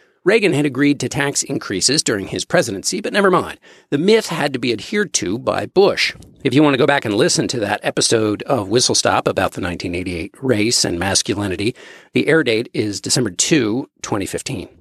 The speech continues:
Okay, so after putting on those macho pants, the president couldn't agree to increase taxes. Again from his diary in Meacham's book,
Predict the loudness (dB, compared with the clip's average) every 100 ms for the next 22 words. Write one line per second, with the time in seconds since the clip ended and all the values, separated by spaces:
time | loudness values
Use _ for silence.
0 | _ _ _ _ _ -2 -2 -2 -8 _
1 | -20 -20 -20 -20 -4 0 2 0 4 4
2 | 4 0 0 4 4 4 4 4 2 2
3 | -2 -2 -4 -4 -6 -2 0 2 0 2
4 | 2 2 0 -6 0 4 4 2 -4 -4
5 | -2 0 -2 -2 0 2 0 -2 -4 -6
6 | -8 _ _ -4 0 4 2 2 2 2
7 | 2 2 4 2 0 0 0 2 2 0
8 | -2 0 0 0 -2